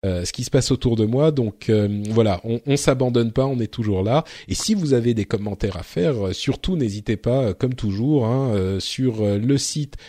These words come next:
frenchspin point F R, euh,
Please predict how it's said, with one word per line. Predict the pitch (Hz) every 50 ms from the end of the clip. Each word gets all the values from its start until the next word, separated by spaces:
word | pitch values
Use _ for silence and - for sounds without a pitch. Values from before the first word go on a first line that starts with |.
| - -
frenchspin | _ - - 147 143 135 - - - - - 151 151 143 135 117 110 101 98
point | - - - 131 127 120 - -
F | 117 104 - - -
R, | 139 151 165 175 180 165 127 110
euh, | 104 101 98 101 101